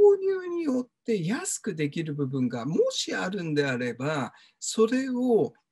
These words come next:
あの、強調してお話しして、まあ、差し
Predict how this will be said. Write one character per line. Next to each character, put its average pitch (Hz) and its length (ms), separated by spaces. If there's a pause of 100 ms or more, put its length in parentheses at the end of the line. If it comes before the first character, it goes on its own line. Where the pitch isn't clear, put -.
(160)
あ 139 180
の、 117 320
強 262 320
調 247 340
し - 160
て 180 160
お 151 140
話 151 500
し - 120
し - 100
て、 220 380 (320)
ま 208 140
あ、 147 40
差 311 240
し - 160